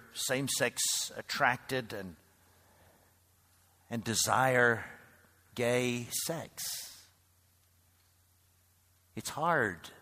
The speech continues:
to think that God could deny such a gift, such a pleasure, until you die. And yet there are those whom God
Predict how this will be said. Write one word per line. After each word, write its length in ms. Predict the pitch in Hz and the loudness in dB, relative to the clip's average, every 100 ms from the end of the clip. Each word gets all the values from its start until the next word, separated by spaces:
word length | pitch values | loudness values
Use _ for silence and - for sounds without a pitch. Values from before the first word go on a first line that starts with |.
| - _ _ _ _ _ - | -20 _ _ _ _ _ -12
to 60 | - | -6
think 500 | - 147 120 - 101 | 0 0 -2 -6 -10
that 180 | 113 | -6
God 340 | 135 131 127 113 | 0 4 2 0
could 160 | 131 | -6
deny 640 | 120 117 123 135 127 113 95 - | -4 -2 0 2 2 2 -2 -2
such 300 | 139 131 - | -2 -2 -6
a 40 | 113 | -10
gift, 720 | - 127 120 - - - - | -6 -2 -2 -4 -10 -12 -14
such 420 | - - 139 - | -10 -4 -4 -4
a 60 | 120 | -10
pleasure, 720 | - - 135 123 117 90 80 - - - _ - - - - - - - - - - _ _ _ _ _ | -8 0 0 0 -4 -8 -10 -18 -20 -20 _ -20 -20 -20 -20 -20 -20 -20 -20 -20 -20 _ _ _ _ _
until 280 | 104 104 143 | -12 -6 -4
you 200 | 135 127 | -4 -2
die. 640 | 117 117 95 85 82 - - - _ _ _ _ _ _ _ _ _ _ _ _ _ _ _ _ _ _ _ _ _ _ _ _ _ _ _ _ _ _ | 0 0 0 -2 -8 -14 -20 -20 _ _ _ _ _ _ _ _ _ _ _ _ _ _ _ _ _ _ _ _ _ _ _ _ _ _ _ _ _ _
And 140 | 110 107 | -4 2
yet 220 | 160 185 | 2 2
there 300 | 143 165 165 | 4 4 6
are 320 | 147 156 151 | 8 10 10
those 760 | 143 147 143 120 104 - - - | 8 6 6 4 0 -2 -4 -6
whom 240 | 143 143 123 | -4 -4 0
God 420 | 135 147 156 | 4 6 6